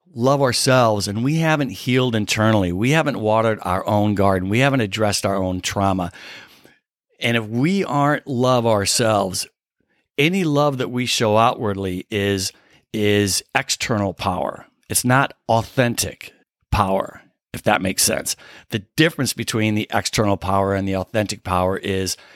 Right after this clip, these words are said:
you see some of the videos, I'm sure, of, of people going around and, and into a grocery store and, "Hey, can you give me a dollar?" And, and the first person that gives them a dollar, "Here, I'm gonna give you five hundred back." And, you know, they videotape themselves and all of that. And,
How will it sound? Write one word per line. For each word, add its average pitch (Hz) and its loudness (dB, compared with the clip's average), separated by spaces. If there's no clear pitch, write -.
you 139 -4
see 139 0
some 151 0
of 143 0
the 135 2
videos, 123 4
I'm 123 2
sure, 127 2
of, 113 2
of 113 -4
people 127 -2
going 117 2
around 113 2
and, 101 0
and 107 -2
into 110 -2
a 113 2
grocery 117 0
store 98 0
and, 92 -4
"Hey, 135 -2
can 135 -4
you 135 -2
give 139 -2
me 135 0
a 127 0
dollar?" 117 2
And, 101 -4
and 110 2
the 110 -4
first 131 -2
person 131 0
that 113 -4
gives 110 -4
them 113 -4
a - -2
dollar, 107 2
"Here, 220 4
I'm 196 2
gonna 180 0
give 175 -2
you 180 -2
five 175 2
hundred 175 0
back." 170 2
And, 131 -2
you 135 0
know, 135 0
they 131 2
videotape 139 0
themselves 139 -2
and 135 -4
all 139 0
of 131 -2
that. 131 0
And, 120 -6